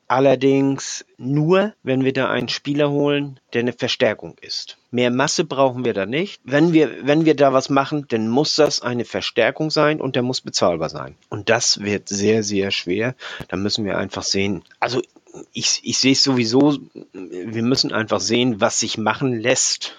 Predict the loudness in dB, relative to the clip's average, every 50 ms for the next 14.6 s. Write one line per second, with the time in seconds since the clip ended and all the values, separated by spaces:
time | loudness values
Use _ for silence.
0 | _ -2 -2 -2 0 0 -2 0 0 2 0 0 -2 -4 -4 -4 -4 -4 -4 -4
1 | -2 0 0 -2 -2 -2 -4 -4 -2 0 2 2 2 0 0 -4 -4 -2 -2 0
2 | 0 -2 -2 -2 -2 -2 0 0 0 0 0 0 -2 -2 -2 -2 -2 -2 -4 -2
3 | -2 0 0 0 0 2 0 0 0 -2 -2 0 2 2 2 2 0 -6 -18 _
4 | _ -8 -6 -6 -6 -8 -10 -10 -8 -6 -4 -2 0 0 -2 -2 -6 -10 -14 -4
5 | -2 -2 0 -2 0 0 2 2 2 2 0 0 -2 -4 -8 -12 -18 -20 _ _
6 | -10 -4 0 4 4 6 6 6 6 4 4 4 4 4 4 4 2 0 0 0
7 | 0 -2 -4 -4 0 2 2 4 4 4 2 0 0 -2 -2 -2 0 0 0 2
8 | 0 0 -2 -2 -2 2 4 4 4 4 4 2 2 2 2 -2 -2 -4 -6 -6
9 | -8 -8 -8 -6 -4 -4 -4 -2 -2 0 0 0 0 -2 -2 -2 -2 -2 0 0
10 | 0 0 -2 -2 -2 -2 0 0 0 0 2 2 2 2 2 0 -2 -2 -2 0
11 | 0 -2 -2 -2 -2 -4 -6 -8 -8 -8 -4 -4 -2 -2 -2 -2 -4 -4 -4 -6
12 | -10 -14 _ _ _ _ _ _ _ _ _ _ -8 -8 -6 -6 -8 -8 -8 -10
13 | -14 -14 -10 -4 -2 0 2 2 0 0 2 2 2 2 2 2 2 2 2 0
14 | -2 -2 0 2 2 2 2 2 4 2 2